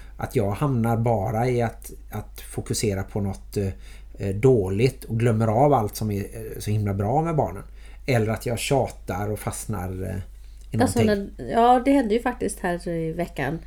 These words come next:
Speaker 2: Du har ju fastnat med det här med att Helle måste äta upp sina kanter och jag tycker att, nej men chilla, hon måste faktiskt inte äta upp sina kanter.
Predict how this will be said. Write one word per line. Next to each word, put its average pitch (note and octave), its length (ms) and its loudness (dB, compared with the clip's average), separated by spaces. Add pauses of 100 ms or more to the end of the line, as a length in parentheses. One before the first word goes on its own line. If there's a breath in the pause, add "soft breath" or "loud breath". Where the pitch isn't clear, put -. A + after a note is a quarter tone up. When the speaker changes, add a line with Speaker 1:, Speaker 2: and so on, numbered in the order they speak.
(400 soft breath)
Speaker 2:
Du G3 260 6
har G3+ 120 8
ju G3+ 60 8
fastnat G3+ 440 -2
med F3+ 100 -2
det F#3+ 40 -2
här D#3+ 140 2
med D#3 100 0
att - 80 -4
Helle D#3+ 340 0
måste F3 440 2
äta E3 200 0
upp D#3 100 -2
sina D3+ 200 -2
kanter G#3 600 2
och G3+ 60 6
jag F3+ 120 4
tycker E3 280 0
att, D#3 120 -4 (800 loud breath)
nej F3 140 2
men F3 140 0
chilla, E3+ 560 0
hon G3 120 4
måste G3+ 360 4
faktiskt F3+ 180 0
inte E3 160 -4
äta A#2+ 120 -4
upp - 100 -10
sina C3 160 -4
kanter. - 460 -4